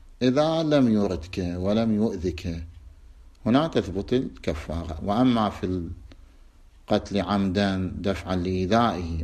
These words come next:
أو في القتل خطأ فلا كفارة. قال: "في قتل الزنبور متعمدا إطعام شيء من الطعام"،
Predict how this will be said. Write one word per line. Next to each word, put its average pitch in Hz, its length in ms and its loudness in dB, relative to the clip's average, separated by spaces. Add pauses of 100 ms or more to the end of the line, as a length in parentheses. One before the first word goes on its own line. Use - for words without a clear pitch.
أو 87 120 -6
في - 120 -8
القتل 95 440 -2
خطأ 101 580 0 (800)
فلا 98 260 2
كفارة. 76 640 -6 (2750)
قال: 139 300 10
"في 120 180 0
قتل 127 340 2
الزنبور 117 840 4
متعمدا 107 1400 2 (840)
إطعام 127 480 4
شيء 104 680 2 (1700)
من 107 200 4
الطعام"، 90 540 2